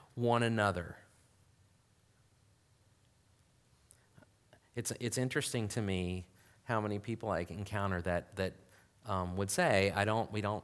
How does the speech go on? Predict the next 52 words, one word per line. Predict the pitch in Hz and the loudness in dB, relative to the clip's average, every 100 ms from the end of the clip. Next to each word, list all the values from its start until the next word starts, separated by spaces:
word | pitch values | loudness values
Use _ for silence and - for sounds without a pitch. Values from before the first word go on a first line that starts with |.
| - | -8
have, | - 101 | -8 -6
wanna | 95 107 98 | -4 -2 -2
have | 104 | -2
anything | 101 101 101 98 | -2 -2 -2 -4
to | 95 | -2
do | 98 | -2
with | 98 98 | -4 -4
church," | - 90 - | -4 -4 -4
but | 98 | -6
when | 80 95 | -4 -4
things | 98 113 117 | -4 -4 -2
get | 110 120 | -2 2
rough, | 120 113 90 - | 6 6 4 0
all | 95 98 | 0 0
of | 107 | 0
a | 104 | 0
sudden, | 113 95 85 85 - - _ - - - - _ _ _ - | 2 0 -2 -6 -8 -18 _ -20 -20 -20 -20 _ _ _ 0
right, | 95 104 - - - - _ _ _ _ _ _ _ _ _ _ _ _ _ _ - | 2 0 -6 -20 -20 -20 _ _ _ _ _ _ _ _ _ _ _ _ _ _ -2
they | 92 | 0
realize | 98 104 101 98 | 2 2 2 2
they | 90 92 | 0 0
need | 95 90 | 0 -2
it. | 80 - - | -4 -6 -4
Can | 120 | -4
I | |
just | 135 180 - | -2 -4 0
tell | 127 123 | 2 2
you, | 135 160 170 | 2 0 -2
<laughs> | - - - - - - 139 | -6 -10 -16 -16 -16 -4 -2
if | 143 | 0
you | 135 | 4
already | 123 143 170 | 8 10 10
have | 165 156 | 8 6
a | 147 | 6
relationship | 135 135 - 143 - 147 | 8 6 4 0 -2 -2
with | 147 - | 0 6
God, | 101 95 101 | 8 8 4
and | |
if | 101 - | 0 -4
you | 101 | 4
already | 113 147 151 | 6 6 6
have | 139 131 - | 4 4 2
a | 107 | 2
budding | 113 120 139 135 | 6 6 6 4
relationship | 123 127 131 127 131 127 | 4 2 2 -2 -4 -4
with | 123 | -4
each | 117 - | -4 0
other | 117 110 | 0 0
that's | 98 101 | -2 -4
growing | - 123 123 120 107 | 0 2 4 2 0
and | 104 | -2
strong, | - 127 123 107 95 | -2 0 4 6 4